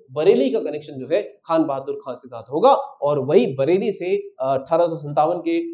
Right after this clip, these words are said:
सिपाहियों के साथ वो दिल्ली पहुंचे थे, और दिल्ली पर भी उन्होंने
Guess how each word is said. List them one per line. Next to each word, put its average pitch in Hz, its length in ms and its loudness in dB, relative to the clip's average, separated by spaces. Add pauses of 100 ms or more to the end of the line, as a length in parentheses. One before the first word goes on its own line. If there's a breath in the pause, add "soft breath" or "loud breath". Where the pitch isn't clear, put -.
सिपाहियों 196 560 6
के 202 120 2
साथ 175 300 4
वो 147 80 -2
दिल्ली 151 260 -2
पहुंचे 151 320 -2
थे, 196 160 2
और 151 280 0
दिल्ली 202 260 -2
पर 175 220 0
भी 190 240 -6
उन्होंने 135 340 -10